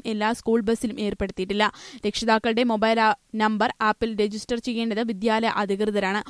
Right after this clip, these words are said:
ഒരു രക്ഷിതാവിന് ഒന്നിലധികം വാഹനവുമായി മൊബൈൽ നമ്പർ രജിസ്റ്റർ ചെയ്യാനും കഴിയും. എന്നാൽ പല സ്കൂൾ അധികൃതരും ഇതിന് മടി കാണിക്കുകയാണ്.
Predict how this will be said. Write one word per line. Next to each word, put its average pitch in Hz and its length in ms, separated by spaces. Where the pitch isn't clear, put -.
ഒരു 220 140
രക്ഷിതാവിന് 269 560
ഒന്നിലധികം 254 520
വാഹനവുമായി 226 560
മൊബൈൽ 226 380
നമ്പർ 220 280
രജിസ്റ്റർ 208 440
ചെയ്യാനും 220 400
കഴിയും. 196 340
എന്നാൽ 294 280
പല 269 180
സ്കൂൾ 269 260
അധികൃതരും 226 680
ഇതിന് 226 340
മടി 208 260
കാണിക്കുകയാണ്. 208 600